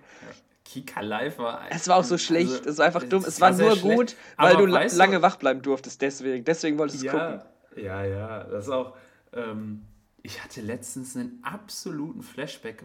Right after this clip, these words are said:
Speaker 1: weil ich nicht mehr weiß, wie ich darauf gekommen bin. Aber kennst du das, wenn du dich auf Wikipedia so durchklickst von Artikel zu Artikel?
Speaker 2: Ja, klar.
Speaker 1: Weil dann ist da was verlinkt und da. Und dann bin ich auf diese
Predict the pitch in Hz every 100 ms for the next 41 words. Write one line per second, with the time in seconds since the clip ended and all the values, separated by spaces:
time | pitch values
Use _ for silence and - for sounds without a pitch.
0 | 101 98 120 151 202 - - 127 - 123
1 | - - 117 101 107 139 - 127 120 -
2 | 120 120 120 123 - 160 165 110 120 -
3 | 107 107 131 135 107 110 110 107 104 98
4 | 104 - _ 123 139 135 117 104 101 123
5 | 120 - 101 101 - 104 104 101 127 131
6 | 123 - - 127 - 180 214 _ _ _
7 | _ _ 117 110 117 110 104 104 104 104
8 | - 135 147 131 - 123 120 120 123 117
9 | 95 120 127 - _ _ _ _ _ 107
10 | 104 101 98 101 107 104 - - - 101
11 | - 214 110